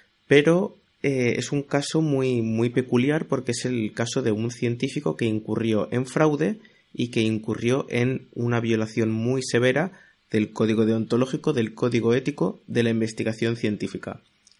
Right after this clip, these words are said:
Vamos a ver, retrocedemos hasta el año dos mil cuatro. Hwang Woo-suk, un científico que trabaja en una universidad de Corea del Sur, anuncia que es el primer científico del mundo en clonar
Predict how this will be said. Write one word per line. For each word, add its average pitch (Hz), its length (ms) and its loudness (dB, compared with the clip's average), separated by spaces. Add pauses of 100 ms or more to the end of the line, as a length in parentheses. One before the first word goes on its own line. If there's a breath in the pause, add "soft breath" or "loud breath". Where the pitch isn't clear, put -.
Vamos 151 280 -2
a - 20 2
ver, 196 240 -2 (380 soft breath)
retrocedemos 123 800 0
hasta 151 200 -2
el 135 80 2
año 139 200 2
dos 110 200 -2
mil 107 260 0
cuatro. 151 460 0 (400 loud breath)
Hwang 165 320 4
Woo-suk, 139 640 0
un 127 120 -2
científico 123 600 -2
que 98 480 -2 (160)
trabaja 104 380 -2
en 120 80 2
una 113 140 0
universidad 110 540 -2
de 107 140 -4
Corea 107 300 0
del 107 160 -2
Sur, - 300 -2 (420 soft breath)
anuncia 170 640 2 (320)
que 135 120 4
es 131 140 -2
el 151 100 -2
primer 123 300 0
científico 123 640 -2
del 117 140 0
mundo 147 460 -2
en 120 180 0
clonar 120 420 -2